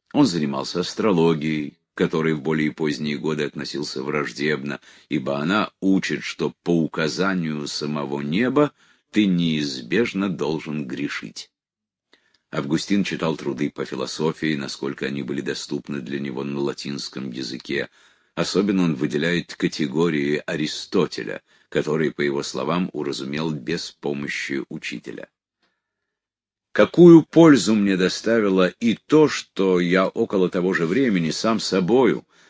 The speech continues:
без всякой посторонней помощи, перечитал все сочинения о так называемых свободных науках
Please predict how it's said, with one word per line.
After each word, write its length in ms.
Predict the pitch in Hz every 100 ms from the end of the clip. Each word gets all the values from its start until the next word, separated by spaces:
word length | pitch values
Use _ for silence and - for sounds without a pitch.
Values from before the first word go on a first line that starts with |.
| _
без 220 | 82 113
всякой 420 | - - 165 147
посторонней 720 | 139 120 - 117 127 123 117
помощи, 760 | 101 107 113 85 73 - 69 60 _ _ _
перечитал 640 | 110 113 - 95 123 123
все 280 | 95 - 117
сочинения 800 | - 95 - 85 107 131 123 117
о 200 | - 104
так 260 | - 107 -
называемых 760 | 101 80 80 95 101 95 87 -
свободных 840 | - 69 76 76 98 80 78 -
науках 600 | 69 73 85 - 76